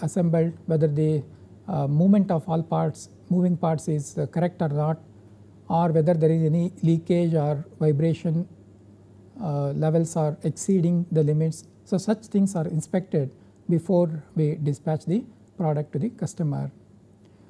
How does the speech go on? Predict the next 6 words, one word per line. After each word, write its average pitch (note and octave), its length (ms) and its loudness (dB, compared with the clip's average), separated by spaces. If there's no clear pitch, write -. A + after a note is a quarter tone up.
And E3+ 160 2
then F#3+ 200 4
tool A3+ 260 6
and G3 280 4
gauge G3 380 4
inspection. E3 760 -2